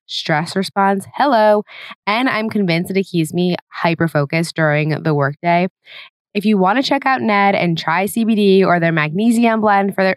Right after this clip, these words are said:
for yourself, head on over to hello ned dot com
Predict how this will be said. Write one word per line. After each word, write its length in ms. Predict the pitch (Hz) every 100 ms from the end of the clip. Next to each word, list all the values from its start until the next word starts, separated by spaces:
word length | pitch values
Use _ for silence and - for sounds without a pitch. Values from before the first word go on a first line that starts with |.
| -
for 120 | 190
yourself, 460 | 185 190 170 156 151 -
head 200 | - 208
on 120 | 220
over 240 | 196 185 180
to 120 | 175
hello 460 | 156 185 185 175 196
ned 420 | 208 165 160 - -
dot 280 | 180 220
com 320 | - 151 151